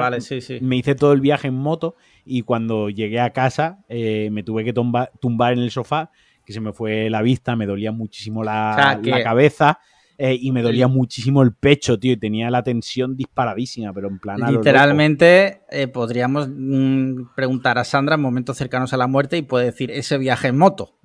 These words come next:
Speaker 2: Ese viaje en moto, por ejemplo, fue
Speaker 1: <laughs> Porque
Speaker 2: cercano.
Speaker 1: podrías,
Speaker 2: Sí, sí.
Speaker 1: eh, os podríais
Speaker 2: ¿Sabes
Speaker 1: haber
Speaker 2: qué
Speaker 1: matado.
Speaker 2: pasa? Que cuando uno convive tanto con la muerte como yo, al final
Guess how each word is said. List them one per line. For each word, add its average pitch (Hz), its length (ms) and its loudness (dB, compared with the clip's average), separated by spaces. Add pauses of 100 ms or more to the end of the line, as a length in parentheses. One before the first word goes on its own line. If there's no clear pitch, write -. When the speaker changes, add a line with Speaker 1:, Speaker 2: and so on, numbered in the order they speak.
Speaker 2:
Ese 165 300 0
viaje 160 260 4
en 139 80 2
moto, 151 300 6
por 160 140 8
ejemplo, 156 360 0
fue 143 140 -2
Speaker 1:
<laughs> 131 180 -2
Porque - 80 -
Speaker 2:
cercano. 127 200 0 (320)
Speaker 1:
podrías, 151 480 6
Speaker 2:
Sí, 120 100 -2
sí. 113 120 -14
Speaker 1:
eh, 139 540 0
os 143 160 -10
podríais 131 380 -4
Speaker 2:
¿Sabes 139 140 4
Speaker 1:
haber 120 80 0
Speaker 2:
qué 156 60 4
Speaker 1:
matado. 170 180 6
Speaker 2:
pasa? 135 100 4
Que 135 60 2
cuando 127 340 6
uno 123 320 -2
convive 135 400 -2
tanto 131 300 -2
con 123 120 -2
la 120 100 -2
muerte 123 340 -4
como 120 240 -6
yo, 123 160 0
al 120 100 0
final 110 440 -6